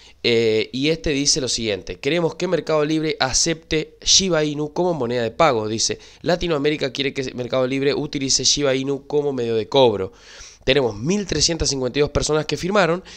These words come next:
y necesitamos conseguir mil quinientas firmas.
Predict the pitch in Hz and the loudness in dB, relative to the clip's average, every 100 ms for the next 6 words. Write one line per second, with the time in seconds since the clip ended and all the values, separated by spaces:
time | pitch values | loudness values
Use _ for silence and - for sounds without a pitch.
0 | - 185 196 - 151 165 160 139 127 135 | -2 2 2 2 2 2 2 0 0 0
1 | 139 165 - 165 175 156 143 143 143 - | -2 -4 0 2 2 0 0 2 0 0
2 | 127 107 98 | -2 -2 -6